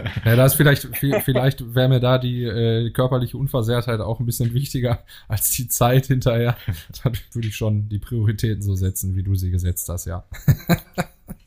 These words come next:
Speaker 1: Schon Rennen, ne? Also ich wollte auch keinen mehr an mir vorbeiziehen lassen.
Speaker 2: Ja.
Speaker 1: <laughs> Ich war zum Glück dann oben relativ ungestört,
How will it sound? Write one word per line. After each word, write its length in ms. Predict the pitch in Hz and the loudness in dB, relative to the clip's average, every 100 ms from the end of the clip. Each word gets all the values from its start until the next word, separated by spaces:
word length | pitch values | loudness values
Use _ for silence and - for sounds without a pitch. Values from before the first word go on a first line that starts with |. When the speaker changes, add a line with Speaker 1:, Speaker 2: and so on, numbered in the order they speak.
| - - | -20 -20
Speaker 1:
Schon 160 | 233 | -10
Rennen, 280 | 185 214 170 | -2 -2 0
ne? 100 | 170 | 2
Also 200 | 180 185 | 4 2
ich 120 | 180 | 4
wollte 180 | 220 220 | 4 4
auch 100 | 202 | 2
keinen 240 | 226 220 | 2 2
mehr 380 | 214 214 208 202 | 0 0 0 -4
an 80 | 202 | -8
mir 80 | 214 | -10
vorbeiziehen 460 | 196 190 190 156 | -2 -2 -2 -12
lassen. 260 | 143 - 160 147 | -20 -20 -10 -6
Speaker 2:
Ja. 200 | 139 - 98 92 | -4 -4 -6 -8
Speaker 1:
<laughs> 160 | - | -8
Ich 140 | 170 156 | -4 2
war 140 | 220 | 2
zum 160 | 226 202 | 4 2
Glück 160 | 233 | 2
dann 100 | 208 190 | 0 -2
oben 180 | 208 202 | -2 4
relativ 340 | 214 202 - | 2 2 -10
ungestört, 580 | 220 254 - 277 294 | -16 -16 -14 -10 -10